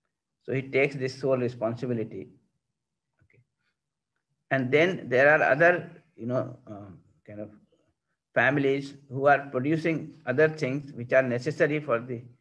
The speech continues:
people in the village. Right? And they are supposed to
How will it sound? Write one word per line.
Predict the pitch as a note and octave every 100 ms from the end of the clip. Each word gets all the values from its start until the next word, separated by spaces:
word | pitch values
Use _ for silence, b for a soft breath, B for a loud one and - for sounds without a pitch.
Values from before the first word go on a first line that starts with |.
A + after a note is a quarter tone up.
| _ _ -
people | C3 B2 A#2+
in | A2+
the | G#2
village. | G#2 E2 A2+ - - _ _ _ _ _ _ _ _
Right? | - _ _ _ _ _ _ _ _ -
And | B2 C3
they | C3+
are | E3 F3+
supposed | F3 D3 E3 F3+ F#3 - -
to | F3 F#3+ -